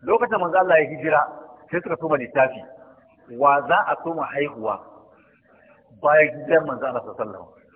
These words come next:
To, mutane kala biyu ne. Akwai al-muhajirun, akwai al-ansar. A cikin al-muhajirun, wa zai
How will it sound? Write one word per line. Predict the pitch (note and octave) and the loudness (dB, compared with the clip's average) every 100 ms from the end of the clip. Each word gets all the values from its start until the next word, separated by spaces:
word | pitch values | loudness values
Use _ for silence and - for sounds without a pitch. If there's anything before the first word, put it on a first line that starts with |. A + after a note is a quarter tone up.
| _ _ _ _ _ _ _ _ _ _ _ _ _ _ _ _ - | _ _ _ _ _ _ _ _ _ _ _ _ _ _ _ _ -10
To, | D3+ C#3+ D#3+ | -8 -8 -8
mutane | A#3+ B3+ F#3+ F3+ | 4 6 6 4
kala | G#3 F#3 D3+ | 6 6 6
biyu | C#3+ D3+ | 0 -10
ne. | A#2+ - - - | -10 -14 -6 2
Akwai | E3 B3 A3+ | 4 6 6
al-muhajirun, | F#3+ F3+ F3+ D#3+ F#3 A#3 A3+ - - | 4 2 2 2 0 -4 -4 -8 -2
akwai | C#3+ F3 E3+ | 0 2 2
al-ansar. | C#3 - D#3+ C3+ - - - - _ _ _ _ _ _ _ _ _ _ _ _ _ _ - | 0 0 2 0 -2 -18 -20 -20 _ _ _ _ _ _ _ _ _ _ _ _ _ _ -4
A | - | -4
cikin | A#3+ C4+ | -2 0
al-muhajirun, | A#3+ G3 F#3 E3+ F3+ A3 G#3+ G#3 - - - _ | 2 2 2 2 0 -2 -4 -6 -18 -20 -20 _
wa | B2 C3+ D3+ | -6 -4 0
zai | F3+ | -2